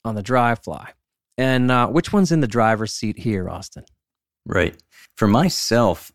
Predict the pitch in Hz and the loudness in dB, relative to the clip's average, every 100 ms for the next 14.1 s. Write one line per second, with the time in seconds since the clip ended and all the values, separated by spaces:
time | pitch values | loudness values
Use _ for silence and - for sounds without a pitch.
0 | - 151 156 104 - 110 98 82 85 95 | -4 0 0 0 0 0 0 -2 0 0
1 | 85 78 - - - 92 92 80 71 85 | -2 -4 -10 -18 -10 -4 -4 -4 -2 0
2 | 82 76 - - - - 78 - - 85 | 0 -2 -8 -12 -12 -10 -12 -10 -4 -4
3 | 71 - _ - 143 110 110 - - _ | -4 -14 _ -16 -4 -2 -2 -4 -14 _
4 | _ _ 110 98 87 85 80 78 - - | _ _ -4 0 0 0 -2 -8 -12 -6
5 | 98 104 80 73 78 95 87 98 110 107 | 0 0 0 -4 -4 -2 0 0 0 -4
6 | - 92 87 85 80 82 85 85 - - | -6 -4 -4 -4 -6 -4 -2 -2 -4 -4
7 | 82 78 71 78 76 76 85 - 90 80 | -2 -2 -4 -2 -2 -6 -10 -6 -6 -6
8 | - - 87 - _ _ _ 123 110 110 | -8 -16 -18 -20 _ _ _ -6 -4 -6
9 | 95 _ - 101 104 101 104 - 95 - | -8 _ -6 0 2 4 0 -2 -6 -2
10 | 120 135 135 110 95 - 98 90 98 104 | 0 2 2 0 -2 -2 -2 0 0 0
11 | 101 90 85 92 92 82 80 80 87 87 | 0 -2 -2 -2 -2 -2 -2 0 0 0
12 | 78 76 85 90 - 113 147 127 101 - | -2 -2 -2 -2 -2 -2 0 -2 -2 -2
13 | 90 87 87 92 95 110 101 82 - - | -4 -4 -4 -4 0 0 -2 -8 -8 -10